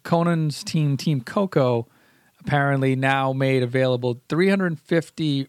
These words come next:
remotes available for just,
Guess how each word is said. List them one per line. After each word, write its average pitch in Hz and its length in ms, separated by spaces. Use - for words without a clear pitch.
remotes 135 800
available 135 640
for 123 800
just, 131 240